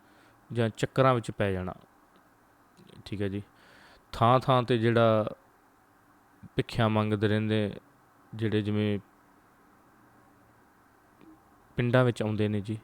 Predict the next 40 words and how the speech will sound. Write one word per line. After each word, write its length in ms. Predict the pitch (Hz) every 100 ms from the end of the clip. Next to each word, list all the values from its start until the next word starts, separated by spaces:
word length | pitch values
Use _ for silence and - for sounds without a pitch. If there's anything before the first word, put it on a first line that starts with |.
| - -
ਆਪਾਂ 220 | 104 110
ਦੇਖਦੇ 380 | 101 101 104 101
ਹਾਂ 80 | 104 - - - _ _ _ _
ਭਿੱਖਿਆ 280 | - - 110
ਮੰਗਣ 340 | 101 104 101
ਦੇ 140 | 98 101
ਲਈ, 240 | 98 104 - - - 110
ਦਾਨ 280 | 107 104 107
ਮੰਗਣ 320 | 110 107 104
ਦੇ 180 | 104 101
ਲਈ, 240 | 101 101 - - - - - - _ 113
ਜਾਂ 140 | 110
ਜਿਹੜੇ 180 | 113 117 -
ਭਿਖਾਰੀ 540 | 135 - 120 107 139
ਆ 60 | 113
ਜਿਵੇਂ, 320 | 98 98 95 95 _ _ _ - 180 -
ਉਹ 400 | 110 107 98 - - _ 107
ਦਰ 220 | 104 101
ਬਦਰ 220 | 110 107
ਫਿਰਦੇ 360 | 101 110 104 104
ਆ। 60 | 104 - - - - -
ਇਸ 160 | 160 -
ਪੰਕਤੀ 440 | 151 147 147 170
ਦੇ 120 | 156
ਅਰਥ 240 | 143 131 143
ਬੜੇ 180 | 123 110
ਡੂੰਘੇ 300 | 98 104 98
ਨੇ 120 | 85
ਜੀ। 140 | - - - - - - - _ _ _ _ _ - - _ _ - -
ਬਾਣੀ 320 | 110 107 113
ਦੇ 100 | 120
ਵੈਸੇ 340 | 120 117 - 110 101 98
ਹੈ 100 | 98
ਤਾਂ 160 | 113
ਹਰ 200 | 110 120
ਪੰਕਤੀ 520 | 123 - 123 113 -
ਦੇ 100 | 123
ਅਰਥ 220 | 117 - 117
ਬੜੇ 140 | 117
ਡੂੰਘੇ, 360 | 117 117 120